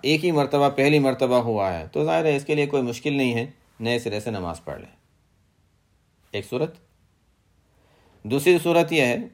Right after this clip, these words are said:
کہ انسان کو شک ہوتا رہتا ہے، جیسے عموماً ہوتا ہے، شک ہو گیا، اچھا تین یا چار پڑھی، سال میں تین چار مرتبہ ہو جاتا ہے اس طرح کے واقعات، یہ زیادہ ہو جاتے ہیں، تو اس کا مطلب ہے کہ ہوتا رہتا ہے۔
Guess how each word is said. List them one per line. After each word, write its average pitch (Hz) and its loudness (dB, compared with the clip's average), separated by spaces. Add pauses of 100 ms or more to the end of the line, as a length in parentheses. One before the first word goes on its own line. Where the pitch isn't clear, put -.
(920)
کہ 165 0
انسان 180 2
کو 175 0
شک 160 0
ہوتا 127 4
رہتا 131 2
ہے، 131 4
جیسے 131 2
عموماً 135 2
ہوتا 117 -2
ہے، 110 -4 (1600)
شک 139 -4
ہو 127 2
گیا، 120 2
اچھا 117 -2
تین 117 -4
یا 107 -2
چار 110 0
پڑھی، 107 -4 (2000)
سال 139 6
میں 127 0 (920)
تین 127 0
چار 120 2
مرتبہ 113 -2
ہو 120 0
جاتا 110 -2
ہے 107 -2
اس 104 -8
طرح 110 -4
کے 110 -6
واقعات، 110 -2
یہ 139 0
زیادہ 135 2
ہو 127 2
جاتے 110 -2
ہیں، 95 -8 (500)
تو - -10
اس 156 -8
کا 170 -4
مطلب 160 -2
ہے 165 -4
کہ 156 -2
ہوتا 139 2
رہتا 80 -8
ہے۔ - -18